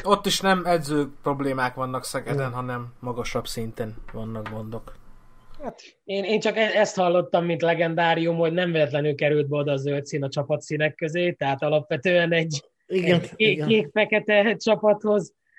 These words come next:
Speaker 3: mint tradicionális szegedi csapat. Hát ott a, ott a legnagyobb vezető, az kicsit máshova szimpatizál, ha hihetünk a legendáknak.
Speaker 2: A Kapics?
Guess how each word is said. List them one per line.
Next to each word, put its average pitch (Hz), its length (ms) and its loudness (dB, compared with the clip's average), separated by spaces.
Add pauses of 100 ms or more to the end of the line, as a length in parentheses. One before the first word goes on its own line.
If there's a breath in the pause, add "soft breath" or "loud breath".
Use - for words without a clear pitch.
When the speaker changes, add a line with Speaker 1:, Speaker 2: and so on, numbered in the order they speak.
Speaker 3:
mint 165 240 -4
tradicionális 175 720 0
szegedi 170 380 0
csapat. 185 440 2
Hát 208 200 2
ott 208 200 -2
a, 202 40 6
ott 190 300 0
a 175 80 2
legnagyobb 165 420 0
vezető, 147 520 0
az 143 140 -4
kicsit 143 280 -6
máshova 143 400 -4
szimpatizál, 135 840 -6
ha 165 220 2
hihetünk 147 540 -2
a 135 220 -4 (180)
legendáknak. 139 920 -4 (460)
Speaker 2:
A - 60 -20
Kapics? 156 440 0